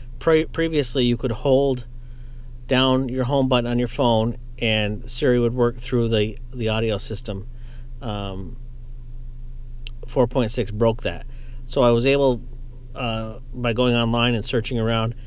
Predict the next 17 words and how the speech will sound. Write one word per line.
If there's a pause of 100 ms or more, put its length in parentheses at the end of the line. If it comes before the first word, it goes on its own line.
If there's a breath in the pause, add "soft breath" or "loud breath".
(400 loud breath)
uh,
to
find
an
older
version, (180)
four
point
four,
and
I
was
able
to
downgrade
to
that.